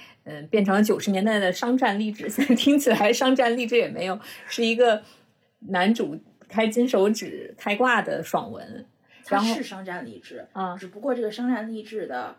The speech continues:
Speaker 2: 商战拍得很简单。
Speaker 1: 朴素的商战。
Speaker 2: 朴素的商战。
Speaker 1: 非常朴素而简单的商战。
Speaker 2: 对。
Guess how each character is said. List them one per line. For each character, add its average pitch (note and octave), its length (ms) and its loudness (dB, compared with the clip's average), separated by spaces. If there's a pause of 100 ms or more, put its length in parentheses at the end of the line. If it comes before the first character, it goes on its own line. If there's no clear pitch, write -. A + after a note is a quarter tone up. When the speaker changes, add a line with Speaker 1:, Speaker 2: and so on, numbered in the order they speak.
(120)
Speaker 2:
商 B3+ 300 0
战 B3+ 320 -4 (320)
拍 B3+ 160 -4
得 A#3+ 120 0
很 - 580 -12
简 F#3 240 -8
单。 G#3+ 440 -6
Speaker 1:
朴 G#3 160 4
素 D#4+ 180 2
的 A3+ 80 6
商 E3+ 220 -2
战。 E3 220 -4 (200)
Speaker 2:
朴 G3 100 -18
素 A3 180 -12
的 A3 140 -2
商 F#3 220 -10
战。 F#3+ 140 -2
Speaker 1:
非 A#3 220 2
常 A3+ 120 2
朴 F#3 160 -4
素 G3+ 140 -4
而 G3 100 0
简 G#3 180 -6
单 E3 140 -8
的 F3+ 80 -8
商 - 180 -12
战。 G3 140 -10
Speaker 2:
对。 F3 80 -4